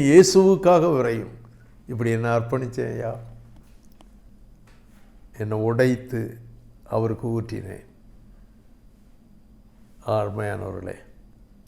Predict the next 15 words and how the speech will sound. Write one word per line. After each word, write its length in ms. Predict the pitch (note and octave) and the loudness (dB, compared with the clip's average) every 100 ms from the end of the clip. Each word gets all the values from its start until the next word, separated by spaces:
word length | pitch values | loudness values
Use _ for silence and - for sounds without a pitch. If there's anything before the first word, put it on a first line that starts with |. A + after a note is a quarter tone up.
| - - - - | -20 -20 -20 -14
இன்னைக்கு 340 | A#2 A#2+ A2+ | -4 -4 0
வரைக்கும் 400 | A#2+ A#2+ A#2 A2 - - - - - - - - | 0 0 -2 -10 -12 -20 -20 -20 -20 -20 -18 -4
அவருடைய 360 | A2+ A2+ A2+ | -2 0 -2
பணியை 340 | A2+ A#2 A#2+ A#2 | -2 -4 -4 -6
செய்கிறேன். 460 | A#2 G#2+ G#2 F#2+ - - - - - - - | -6 -8 -8 -12 -18 -20 -20 -20 -20 -20 -6
இதை 240 | A#2 C3+ | -2 -2
கேட்டுக்கொண்டு 640 | C3 D3+ D#3 C#3+ D3 C#3+ D3 | 2 2 2 0 2 2 0
இருக்கிற 340 | C#3+ C#3+ C3+ | 0 -2 -2
எனக்கு 300 | C3 C3 B2+ | -2 -4 -2
அருமையானவர்களே, 800 | B2+ B2+ C3+ B2+ A#2+ A2+ G#2 A2 - - - - - - - - - - - - - - - - - - - - | -2 -2 -4 -4 -4 -4 -6 -10 -12 -20 -20 -20 -20 -20 -20 -20 -20 -20 -20 -20 -20 -20 -20 -20 -20 -20 -20 -18
எனக்கு 320 | A2+ A2 A2 A2+ | -8 -8 -6 -6
அருமையானவர்களே, 800 | G2+ G#2 G2+ G2 F#2+ F#2 F#2+ - - - - - - - - - - - - - - - - - | -6 -8 -10 -10 -12 -14 -16 -20 -20 -20 -20 -20 -20 -20 -20 -20 -20 -20 -20 -20 -20 -20 -20 -12
உங்க 200 | A2+ G#2+ | -6 -2
வாழ்க்கை 540 | G#2+ A#2 A#2 A#2 A#2 | 0 0 0 -2 -2
என்ற 500 | A2+ G#2+ G#2+ G#2+ - | -2 -2 -4 -6 -10